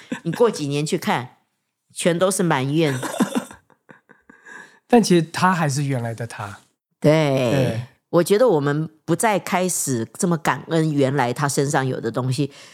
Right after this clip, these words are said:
Speaker 2: 但是我从一个外人来看，我真的觉得只要你们搭配好就好了，不管是男强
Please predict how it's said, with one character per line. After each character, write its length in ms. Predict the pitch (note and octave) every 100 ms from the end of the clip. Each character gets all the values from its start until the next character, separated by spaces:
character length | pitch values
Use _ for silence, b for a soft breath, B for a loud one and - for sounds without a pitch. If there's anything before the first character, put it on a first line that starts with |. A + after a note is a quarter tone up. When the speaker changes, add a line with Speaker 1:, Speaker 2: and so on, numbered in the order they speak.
| B B
Speaker 2:
但 140 | G4+
是 80 | G#4
我 140 | D#4
从 180 | A3 A#3
一 40 | C4+
个 100 | D4
外 160 | D#4
人 160 | A#3+ G#3
来 160 | F#3+
看， 240 | F3+ B3 G3+
我 120 | F3
真 140 | D4+
的 120 | D#4+ B3
觉 160 | F#3+
得 160 | F#3 F#3+
只 160 | -
要 100 | F#3+
你 100 | A#3
们 140 | D#3 D#3+
搭 200 | - G3+
配 180 | A#3 F#3
好 220 | D#3+ B2
就 160 | F3 D#3+
好 220 | C#3+ A2+
了， 100 | B2
不 140 | G#3
管 180 | G#3 D3
是 120 | F3
男 240 | E3+ D3+ E3
强 420 | E3+ C3+ C#3